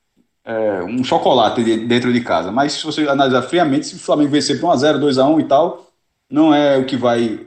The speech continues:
decidir a permanência do Sport. Não tá na conta. É quase um jogo bônus. Mas que pode ficar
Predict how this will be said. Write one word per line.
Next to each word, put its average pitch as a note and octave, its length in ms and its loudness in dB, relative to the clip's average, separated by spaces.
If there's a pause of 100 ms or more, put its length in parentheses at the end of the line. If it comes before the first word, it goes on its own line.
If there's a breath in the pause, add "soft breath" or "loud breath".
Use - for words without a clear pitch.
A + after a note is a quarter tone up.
decidir C3+ 520 -2
a C#3+ 60 0
permanência A#2+ 380 0
do G#2+ 60 -8
Sport. - 360 -12 (260)
Não C3+ 220 0
tá D3 120 0
na C#3 120 2
conta. - 260 -4 (100)
É A2+ 60 -2
quase C#3+ 240 0
um D3 60 0
jogo D#3+ 220 -2
bônus. A#2+ 460 -2 (720)
Mas G#3 180 0
que - 100 -4
pode G3 300 -2
ficar - 640 -2